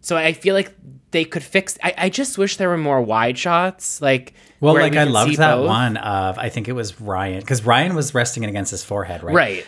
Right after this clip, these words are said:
Speaker 2: And then there was one point where he adjusts and his whole pole just, like, and that was a wide shot, just, like,
Speaker 1: Yeah.
Speaker 2: flops to the other side, but he was still in it.
Speaker 1: Right. No, that was great.
Speaker 2: Yeah, I love
Speaker 1: Um,
Speaker 2: that.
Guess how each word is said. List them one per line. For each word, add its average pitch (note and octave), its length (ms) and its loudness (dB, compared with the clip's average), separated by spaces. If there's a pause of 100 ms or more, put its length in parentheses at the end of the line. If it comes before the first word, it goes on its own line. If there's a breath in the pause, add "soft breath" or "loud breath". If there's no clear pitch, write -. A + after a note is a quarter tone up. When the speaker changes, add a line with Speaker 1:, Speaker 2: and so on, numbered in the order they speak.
Speaker 2:
And A2+ 160 0
then A2 140 0
there A2 120 -2
was G#2+ 180 -2
one A2 180 0
point G#2+ 420 -2
where G2 280 2
he G2 240 -4
adjusts G2 680 0
and G#2 160 2
his F#2+ 160 -4
whole - 280 0
pole A2+ 280 2
just, F#2+ 300 -4
like, F2+ 200 -4
and G#2 140 -4
that G#2 80 0
was G#2 140 -6
a - 20 -4
wide F#2+ 300 -6
shot, F2 240 -10 (180 loud breath)
just, B2 220 -2
like, D#3+ 100 4
Speaker 1:
Yeah. G#2 40 2
Speaker 2:
flops A2 600 -4
to B2+ 60 -8
the A2+ 80 -4
other G#2 140 -4
side, B2+ 240 0
but G#2 120 -6
he B2 120 -4
was A2+ 140 -4
still C3+ 220 -2
in C3 200 -2
it. F2 200 -6 (120)
Speaker 1:
Right. D3 380 0 (100)
No, D#3+ 160 2
that C3 120 2
was B2 140 -6
great. F2+ 320 -8 (220 soft breath)
Speaker 2:
Yeah, B2+ 120 -2
I C3 140 -2
love B2 80 -2
Speaker 1:
Um, A#2+ 100 -8
Speaker 2:
that. - 240 -16